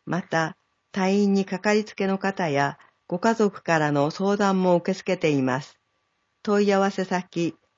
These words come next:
がん相談支援センター、九西七、私立総合病院地域医療連携室内、電話、二二一六五零。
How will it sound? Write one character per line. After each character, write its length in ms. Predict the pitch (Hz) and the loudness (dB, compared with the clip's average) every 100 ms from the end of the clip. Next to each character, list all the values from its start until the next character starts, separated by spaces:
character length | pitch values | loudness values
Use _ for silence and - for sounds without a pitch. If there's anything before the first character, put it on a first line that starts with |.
| _ | _
が 160 | 202 202 | -2 0
ん 100 | 185 | 0
相 260 | 196 202 208 | 0 0 2
談 220 | 214 220 | 2 2
支 160 | - | 0
援 160 | 208 214 | 0 0
セ 200 | 220 208 | 0 0
ン 80 | 208 | 0
タ 420 | - 147 131 - | -2 -2 -2 -6
ー、 40 | _ _ | _ _
九 280 | - 208 190 | -2 2 2
西 320 | - 170 196 | 0 -2 -2
七、 400 | 175 160 143 131 - _ _ | 0 0 0 -2 -6 _ _
私 180 | - 214 | -6 0
立 280 | 220 208 185 | 0 0 -2
総 320 | 202 202 208 | 0 2 4
合 240 | 202 202 | 2 2
病 300 | 190 190 175 | 2 4 4
院 220 | 147 139 - _ | 4 0 -4 _
地 240 | - 226 214 | -6 -2 -2
域 340 | - 151 160 - | -2 -2 -2 -2
医 140 | 170 | -2
療 320 | 170 160 151 | 2 4 4
連 240 | 147 196 220 | 2 0 0
携 260 | 220 214 | 2 2
室 260 | 220 - 185 | 0 -4 0
内、 320 | 151 127 - _ _ _ _ - | 0 0 -4 _ _ _ _ -4
電 280 | 180 180 165 | 0 2 2
話、 260 | 165 - _ _ - | 2 0 _ _ -4
二 260 | 202 220 226 | 2 4 4
二 340 | 220 208 - | 4 2 0
一 220 | 170 220 | -2 0
六 280 | 220 220 165 | 0 0 0
五 280 | 139 147 143 | 2 2 2
零。 300 | 139 127 | 2 0